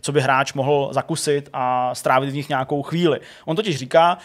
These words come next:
že BioWare, a hádám, že takhle to bude v celé řadě studií, tak, eh, pořádá takový pravidelný vlastní interní game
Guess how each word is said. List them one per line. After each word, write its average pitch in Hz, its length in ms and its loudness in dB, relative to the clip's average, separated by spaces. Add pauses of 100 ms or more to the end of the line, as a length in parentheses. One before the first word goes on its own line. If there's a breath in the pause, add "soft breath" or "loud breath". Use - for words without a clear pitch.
(120)
že 131 120 -2
BioWare, 160 640 8
a 131 80 -6
hádám, 123 320 0
že 123 80 -10
takhle 123 200 -4
to 131 120 -6
bude 131 360 0
v - 40 -10
celé 131 240 -6
řadě 131 460 -2
studií, 135 480 -6 (220 loud breath)
tak, 151 200 2
eh, 147 40 12 (320)
pořádá 147 800 4
takový 139 240 -8
pravidelný 143 680 0
vlastní 147 500 -4
interní 135 440 -4
game 127 300 -2